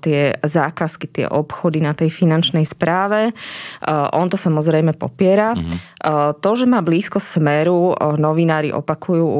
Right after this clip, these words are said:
Speaker 1: už, eh, roky, považujú ho za takého mecenáša Smeru, za jedného z, eh, utajených nejakých sponzorov, aj keď teda aj on, aj Smer, eh, to nikdy nepriznali.
Speaker 2: Aha.
Speaker 1: Eh, pán Brhel začínal ako poslanec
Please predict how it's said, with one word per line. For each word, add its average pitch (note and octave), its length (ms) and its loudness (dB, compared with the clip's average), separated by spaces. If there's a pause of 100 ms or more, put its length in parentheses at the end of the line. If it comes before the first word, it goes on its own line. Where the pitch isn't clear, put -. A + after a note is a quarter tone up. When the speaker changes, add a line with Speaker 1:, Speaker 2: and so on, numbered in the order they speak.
Speaker 1:
už, - 160 -6
eh, D3+ 320 2
roky, F3+ 560 0
považujú D3+ 480 0
ho D#3+ 160 0
za D3+ 160 -2
takého D#3+ 320 0
mecenáša D#3 720 -2
Smeru, D#3 320 -2
za D3+ 160 0
jedného D3+ 480 0
z, - 240 -4
eh, C#3+ 560 -2
utajených E3 560 0
nejakých D#3 320 -4
sponzorov, F#3 720 2 (400)
aj D3+ 160 -2
keď D#3+ 60 -2 (100)
teda D3+ 160 0 (160)
aj D#3+ 140 0 (100)
on, D#3 160 -4
aj D3 240 -4
Smer, D#3 400 0
eh, D3 240 -4
to - 80 -8
nikdy D#3+ 400 0
nepriznali. A3 560 2
Speaker 2:
Aha. E2+ 400 -6
Speaker 1:
Eh, D#3 320 0
pán G#3+ 240 -2
Brhel G3+ 400 0
začínal E3 460 0
ako D#3 320 -4
poslanec D#3 560 0